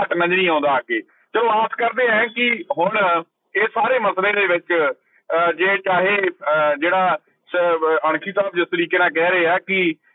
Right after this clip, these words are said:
ਅਹ, ਜਿਹੜੇ ਪ-, ਅਹ, ਗਵਰਨਰ ਸਾਹਿਬ ਦੇ ਕਰਕੇ ਇਹ ਨਾਕੇ ਲੱਗੇ ਆ, ਚਲੋ, ਅਹ, ਜੇ ਏਦਾਂ ਵਾ ਤਾਂ ਏਦਾਂ ਸੀ, ਪਰ ਫਿਰ ਵੀ ਕਿਤੇ ਨਾ ਕਿਤੇ ਅਸੀਂ ਆਸ ਕਰਦੇ ਹਾਂ ਕਿ ਇਹ ਗਵਰਨਰ ਸਾਹਿਬ ਕਰਕੇ ਨਾ ਸਿਰਫ ਲੱਗਣ,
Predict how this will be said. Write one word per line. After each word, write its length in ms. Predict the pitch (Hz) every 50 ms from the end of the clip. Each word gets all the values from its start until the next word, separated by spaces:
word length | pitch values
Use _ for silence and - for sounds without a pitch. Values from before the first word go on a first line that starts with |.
| _ _ -
ਅਹ, 140 | 147 151 151
ਜਿਹੜੇ 200 | 160 175 185 190
ਪ-, 120 | 185 170
ਅਹ, 200 | 143 151 151 151
ਗਵਰਨਰ 380 | 139 139 143 143 143 170 180 175
ਸਾਹਿਬ 200 | 196 185 190 190 185
ਦੇ 80 | 190
ਕਰਕੇ 380 | 185 185 170 165 160 175 180 180
ਇਹ 60 | 175
ਨਾਕੇ 300 | 156 143 139 - 165 170
ਲੱਗੇ 300 | 160 156 151 180 190 190
ਆ, 120 | 175 165 - - _ _ _ _ _ -
ਚਲੋ, 260 | 190 202 220 214 -
ਅਹ, 520 | - _ _ _ - - 165 175 175 170
ਜੇ 180 | 160 170 208 165 170
ਏਦਾਂ 300 | 185 185 180 214 214 214
ਵਾ 120 | 220 214
ਤਾਂ 120 | 214 208 202 185
ਏਦਾਂ 240 | 190 185 220 226
ਸੀ, 120 | 214 254 247
ਪਰ 300 | - 240 233 233 214 202
ਫਿਰ 240 | - 196 208 240 240
ਵੀ 120 | 247 247
ਕਿਤੇ 220 | 233 220 208 226
ਨਾ 120 | 226 233 226
ਕਿਤੇ 300 | 214 214 214 214 214 208
ਅਸੀਂ 160 | 196 220 214
ਆਸ 200 | - 214 180 170 -
ਕਰਦੇ 280 | - 196 196 190 214
ਹਾਂ 100 | 226 247
ਕਿ 120 | 240 233 247 208
ਇਹ 180 | 208 220 220 208 180
ਗਵਰਨਰ 340 | 175 160 160 156 180 202 202
ਸਾਹਿਬ 240 | 185 208 202 208 208 -
ਕਰਕੇ 320 | 196 190 180 180 202 202
ਨਾ 180 | 190 175 180 202
ਸਿਰਫ 240 | 180 202 196 185 185
ਲੱਗਣ, 460 | 180 180 170 185 190 175 170 170 180